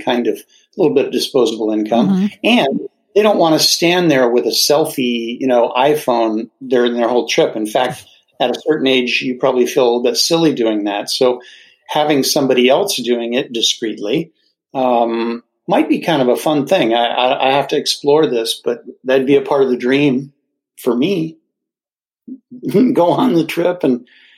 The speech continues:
Speaker 1: you know, follow 'em around a little bit. Maybe they go on an African safari. <laughs>
Speaker 2: Wow. That would be
Speaker 1: We've
Speaker 2: fun.
Speaker 1: done some documentary work, so that, I, that kind of, um, that kind of work interests us.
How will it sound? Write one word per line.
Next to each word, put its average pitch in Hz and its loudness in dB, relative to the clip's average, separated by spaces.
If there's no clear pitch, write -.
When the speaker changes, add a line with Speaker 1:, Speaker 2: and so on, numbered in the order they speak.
Speaker 1:
you 139 -2
know, 131 2
follow 143 2
'em 143 4
around 139 4
a 143 2
little 147 2
bit. 151 0
Maybe 127 -2
they 123 2
go 120 -6
on 120 -10
an 113 -8
African 113 -10
safari. 123 -2
<laughs> - -16
Speaker 2:
Wow. 175 -2
That 240 2
would 311 0
be 185 2
Speaker 1:
We've 170 2
Speaker 2:
fun. 226 2
Speaker 1:
done 247 2
some 160 0
documentary 143 0
work, 120 4
so 127 2
that, 175 0
I, 160 -4
that 151 0
kind 143 0
of, 110 -6
um, 110 -4
that 139 -8
kind 123 -6
of 113 -6
work 113 -8
interests 117 -10
us. - -16